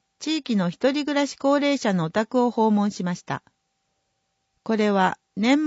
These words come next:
末の安否確認をしながら、地域の方々との信頼関係を深め、お互いの安心感につなげようという気持ちで始まった取り組みです。訪問を受けた方は、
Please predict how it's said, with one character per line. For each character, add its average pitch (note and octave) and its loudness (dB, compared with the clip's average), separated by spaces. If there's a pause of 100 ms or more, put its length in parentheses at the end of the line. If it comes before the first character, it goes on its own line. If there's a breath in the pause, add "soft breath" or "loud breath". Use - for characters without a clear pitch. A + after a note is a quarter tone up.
(120)
末 C4+ -2
の A#3+ 4 (120)
安 C#4 2
否 D#4 -2
確 D#4 0
認 A3+ 6
を F3+ 2
し A3 -2
な A3 2
が F3+ 2
ら、 E3 -4 (500)
地 E4 0
域 C4+ 0
の A3 2
方 A3+ 0
々 A#3 2
と G3+ 0
の E3 0
信 C#4+ -2
頼 D4 2
関 D4 2
係 F#3+ 0
を D#3+ 0
深 G3+ -2
め、 D3 -2 (640)
お G#3+ -2
互 C#4+ 4
い - 4
の B3 4
安 C#4+ 2
心 E4+ -6
感 B3+ 4
に F#3+ 2
つ A#3 -2
な C#4 4
げ D#4+ 0
よ E4 2
う - -2
と B3+ 2
い G#3 4
う G#3 2
気 - -4
持 A3 2
ち - -12
で B3 0
始 A#3 -2
ま A3+ 2
っ A3 -4
た G#3+ -2
取 A3 0
り G#3+ -2
組 G#3 0
み F#3+ 0
で F3 -2
す。 - -18 (1300)
訪 C#4 4
問 D#4+ 2
を D#4+ 0
受 C#4+ -2
け B3 -4
た G#3+ 0
方 F#3+ -2
は、 D#3 -6